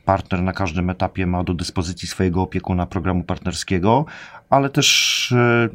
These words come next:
tak jak tutaj pani wspomniała, czy ja wcześniej, wspólne akcje marketingowe, wspólne działania,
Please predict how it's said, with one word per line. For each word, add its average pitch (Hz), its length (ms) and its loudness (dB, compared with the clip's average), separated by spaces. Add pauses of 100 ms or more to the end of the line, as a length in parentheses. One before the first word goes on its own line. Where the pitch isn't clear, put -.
(360)
tak - 160 -2
jak 95 80 -6 (140)
tutaj - 200 -2
pani 95 180 0
wspomniała, 104 420 2
czy 95 100 -4
ja 90 80 -2
wcześniej, 82 340 -4
wspólne 95 400 2
akcje 104 440 2
marketingowe, 87 600 -2
wspólne 95 400 0
działania, 101 500 4